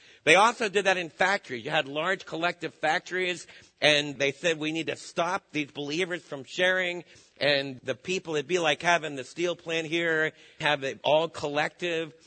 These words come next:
But they said, "We need to shut down these believers." And the leaders of these plants were saying, "You can't shut down these plants because it's the believers that don't lie. It's the believers that don't steal all the equipment.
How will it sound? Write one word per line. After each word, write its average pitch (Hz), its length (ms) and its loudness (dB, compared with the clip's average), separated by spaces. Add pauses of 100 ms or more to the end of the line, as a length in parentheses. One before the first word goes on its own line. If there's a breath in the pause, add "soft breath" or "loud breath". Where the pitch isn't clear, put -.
(300 soft breath)
But 147 280 2
they 147 140 0
said, 160 340 -4
"We 147 180 -4
need 151 200 -8
to 135 140 -4
shut - 380 -2
down 175 140 0
these 147 160 -10
believers." 165 500 -4
And 131 160 -6
the 127 80 -2
leaders 156 500 -4
of 170 80 -8
these 147 160 -8
plants 185 320 -10
were 156 60 -10
saying, 147 280 -8
"You 143 80 -10
can't 214 440 -8 (180 soft breath)
shut 202 320 -2
down 175 200 -2
these 156 240 -10
plants 190 580 -6 (300 loud breath)
because 175 440 0
it's 175 180 -2
the 165 100 -10
believers 175 640 -4
that 170 160 -4
don't 180 220 0
lie. 185 400 0
It's 135 200 -4
the 165 60 -6
believers 175 460 -4
that 160 120 -2
don't 170 220 -8
steal 196 460 -2
all 175 120 4
the 170 140 -2
equipment. 151 560 -4